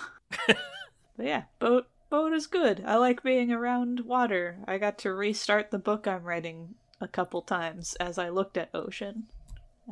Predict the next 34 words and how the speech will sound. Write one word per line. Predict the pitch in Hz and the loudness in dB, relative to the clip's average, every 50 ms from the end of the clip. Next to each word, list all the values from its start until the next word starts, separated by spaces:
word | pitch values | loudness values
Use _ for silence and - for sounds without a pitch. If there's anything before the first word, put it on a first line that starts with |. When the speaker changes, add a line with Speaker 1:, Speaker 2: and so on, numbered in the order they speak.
| 180 175 | -14 -14
Speaker 2:
was | 175 - - | -12 -8 -8
like, | 180 180 - _ - | -8 -8 -8 _ -4
"Ocean, | - 202 214 202 - 196 185 214 247 269 - _ _ _ | -2 0 0 0 -2 -6 -6 -4 -6 -6 -8 _ _ _
help | - 214 208 208 208 | 0 0 0 0 0
me | 214 202 | -2 -2
make | 196 196 202 196 - | 0 -2 -2 -2 -2
this | - 180 180 - | -2 -2 -2 -2
not | 202 180 - - | -4 -6 -4 -4
suck | - - 196 175 - - | -4 -2 -4 -4 -4 -8
anymore." | - 220 220 214 - - 233 220 220 - - | -8 -6 -6 -4 -2 -2 -2 -2 -4 -6 -8
And | 190 180 | -6 -6
the | 185 185 | -4 -2
ocean | 185 180 - - 180 | -2 -2 -2 -4 -6
was | 180 170 | -4 -2
like, | 190 180 175 175 - - - - - - - | -2 0 -2 -2 -4 -8 -10 -12 -14 -12 -10
Speaker 1:
<laughs> | 165 - - _ _ _ _ _ - - - - | -10 -10 -12 _ _ _ _ _ -16 -16 -12 -6
Speaker 2:
"Nah, | - 190 185 180 | -4 -2 -2 0
man, | 180 175 175 180 | -2 -4 -4 -4
that's | 180 185 - | -6 -4 -2
on | 196 185 180 175 | -2 -4 -4 -4
you. | 185 190 208 233 247 - - - - - - _ _ _ _ _ _ _ _ _ - | -6 -6 -4 -4 -4 -4 -8 -18 -20 -20 -20 _ _ _ _ _ _ _ _ _ -2
But | 190 185 - | -2 0 2
here's | 196 190 190 - | 2 0 2 0
a | 180 | -2
bird | - - 175 175 180 175 - | 0 2 2 4 2 2 0
to | 185 | -2
look | 165 170 - 202 - | -4 -4 -4 -8 -8
at." | 220 220 220 - - - | -8 -8 -8 -8 -6 -4
Speaker 1:
Ocean, | 160 160 139 - 147 131 | -2 -2 -2 -4 -6 -6
sort | 131 - 185 185 185 185 | 0 4 4 4 4 4
this | 196 170 - 190 | 2 0 4 4
out | 170 156 139 - | 4 4 2 0
for | - 139 127 120 | -2 -4 -4 -4
me. | 117 117 123 | -6 -8 -14